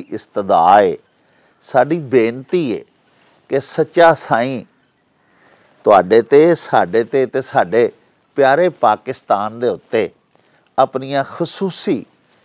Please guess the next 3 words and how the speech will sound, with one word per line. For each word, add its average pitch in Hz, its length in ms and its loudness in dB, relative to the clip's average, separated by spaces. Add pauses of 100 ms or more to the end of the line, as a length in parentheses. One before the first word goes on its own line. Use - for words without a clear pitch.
(120)
ਨਵਾਜ਼ਸ਼ਾਤ 113 1120 2
ਕਰੇ। 110 340 0 (1400)
ਕੁੱਲ 220 280 2